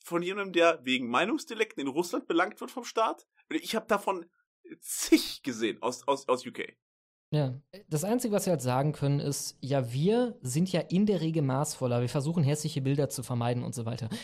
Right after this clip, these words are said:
Speaker 2: Das Bild, das wir als Symbolbild jetzt aus, aus Russland oder irgendeinem ähnlichen Land nehmen im Hintergrund,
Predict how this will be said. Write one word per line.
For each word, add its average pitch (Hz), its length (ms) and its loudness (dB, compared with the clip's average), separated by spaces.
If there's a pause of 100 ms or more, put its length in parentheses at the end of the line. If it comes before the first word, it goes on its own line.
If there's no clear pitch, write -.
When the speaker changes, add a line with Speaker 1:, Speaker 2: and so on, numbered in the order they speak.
Speaker 2:
Das 131 160 -2
Bild, 196 160 4
das 185 120 2
wir 175 80 2
als 139 40 0
Symbolbild 151 460 2
jetzt 131 160 0
aus, 123 120 -4
aus 127 200 0
Russland 143 340 2
oder 120 160 -4
irgendeinem 127 280 0
ähnlichen 139 280 0
Land 120 160 -4
nehmen 123 220 -2
im 117 80 -2
Hintergrund, 120 400 0